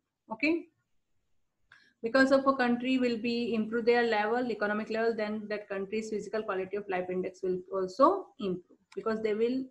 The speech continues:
use good standard of living. They will use a good and better quality goods. Clear?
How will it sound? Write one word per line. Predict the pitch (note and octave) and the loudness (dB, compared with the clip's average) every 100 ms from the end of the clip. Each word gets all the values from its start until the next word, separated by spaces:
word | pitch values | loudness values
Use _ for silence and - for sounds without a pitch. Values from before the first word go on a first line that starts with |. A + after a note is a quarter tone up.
| _ | _
use | G3+ A#3 A#3 - - | -4 -2 -2 -6 -8
good | G3+ G#3+ G3+ | -4 -2 -2
standard | - G3 G3+ | -2 -4 -2
of | A#3 D#4+ F#4+ - _ | 2 2 0 -8 _
living. | G#3 F#3+ G#3 - _ _ _ - | -4 -4 -4 -12 _ _ _ -6
They | G#3 | -2
will | G3+ | -2
use | G#3 A3+ A3 | 0 0 0
a | |
good | G3 A3+ A3+ - G3+ | 0 0 0 -6 -4
and | G3+ | -2
better | G3 F#3+ G3+ | -2 -2 -2
quality | F#3 F#3 F3+ F3 | 0 -2 -4 -6
goods. | - - - _ _ _ | -10 -14 -20 _ _ _
Clear? | A#3 A#3+ | -2 0